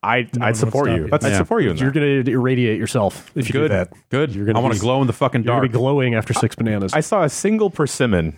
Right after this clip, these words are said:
Speaker 1: in, like, the fruit
Speaker 4: Oh, wow.
Speaker 1: basket, and I thought,
Speaker 4: All,
Speaker 1: like, "This isn't a
Speaker 4: I think,
Speaker 1: hand
Speaker 4: like,
Speaker 1: fruit."
Speaker 4: all I ever see over there is, like, Granny Smith apples.
Speaker 1: Yeah.
Speaker 3: Yeah, what are you
Speaker 4: That's,
Speaker 3: supposed to
Speaker 4: that's
Speaker 3: do with the
Speaker 4: about it.
Speaker 3: persimmon over there?
Speaker 2: I, I steal
Speaker 1: There's
Speaker 2: the
Speaker 1: no
Speaker 2: grapes.
Speaker 1: peeler.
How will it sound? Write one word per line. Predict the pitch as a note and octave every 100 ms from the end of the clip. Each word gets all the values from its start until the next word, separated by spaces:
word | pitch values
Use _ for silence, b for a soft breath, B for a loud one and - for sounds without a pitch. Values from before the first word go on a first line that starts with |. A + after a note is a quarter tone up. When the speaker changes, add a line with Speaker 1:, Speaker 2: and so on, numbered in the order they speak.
| -
Speaker 1:
in, | G#2+
like, | G2+ F#2+
the | G#2+
fruit | - B2+ G2+
Speaker 4:
Oh, | B2+
wow. | A2 F2
Speaker 1:
basket, | G2 F2 - D#2 D#2
and | G2+
I |
thought, | G#2+ - C#3
Speaker 4:
All, | G3+
Speaker 1:
like, | C3
"This | - B3 A2+
isn't | F#2
a | D#2+
Speaker 4:
I |
think, | A2+ A2+
Speaker 1:
hand | G#3+ D#3
Speaker 4:
like, | D#3+
Speaker 1:
fruit." | F#3 -
Speaker 4:
all | A#2 D#3+
I | E3
ever | D#3+
see | C#3 F3+ D#3+
over | A#2+
there | B2 A#2+
is, | A#2
like, | A2+
Granny | B2 A#2
Smith | A2 B2 B2
apples. | A2+ - - -
Speaker 1:
Yeah. | D#3 D2 -
Speaker 3:
Yeah, |
what | G3+
are | C4+
you |
Speaker 4:
That's, | C4
Speaker 3:
supposed | C#4+
to | -
Speaker 4:
that's | B3+
Speaker 3:
do |
with | G#3
the | C3
Speaker 4:
about | C3+
it. |
Speaker 3:
persimmon | B2 A3 D#3+
over | G2+ F#2
there? | F2+ E2+
Speaker 2:
I, | G2+
I | B2
steal | - D3+
Speaker 1:
There's | A#2
Speaker 2:
the |
Speaker 1:
no | G#2
Speaker 2:
grapes. | A2
Speaker 1:
peeler. | A2 G2+ E3+ E3+